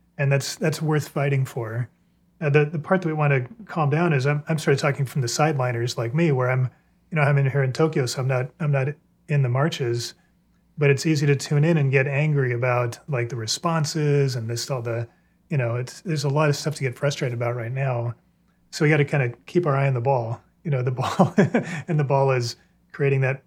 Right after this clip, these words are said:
happier space for everybody. And, uh, that starts with me.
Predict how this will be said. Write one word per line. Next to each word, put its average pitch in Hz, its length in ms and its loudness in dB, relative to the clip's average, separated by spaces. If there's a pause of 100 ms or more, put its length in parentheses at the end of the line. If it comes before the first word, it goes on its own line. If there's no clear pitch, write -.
happier 123 360 -4
space 117 400 -4
for - 140 -6
everybody. 113 540 -4 (640)
And, 123 220 -2
uh, 117 200 0 (460)
that 151 200 0
starts 147 360 -2
with 143 260 0
me. 135 340 -2